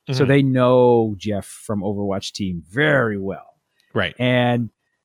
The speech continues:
Speaker 1: they made comments about, number one,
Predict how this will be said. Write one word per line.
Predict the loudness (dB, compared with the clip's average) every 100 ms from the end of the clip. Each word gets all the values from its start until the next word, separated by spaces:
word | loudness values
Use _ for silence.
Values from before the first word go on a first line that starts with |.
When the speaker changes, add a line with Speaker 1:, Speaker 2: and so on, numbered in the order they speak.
| _ -4
Speaker 1:
they | 2 4 4 4 4 2 -4 -6
made | 0 2 2 0
comments | 0 2 0 -2
about, | 0 0 0 -4
number | -2 2 4 4
one, | 2 -2 -6 -8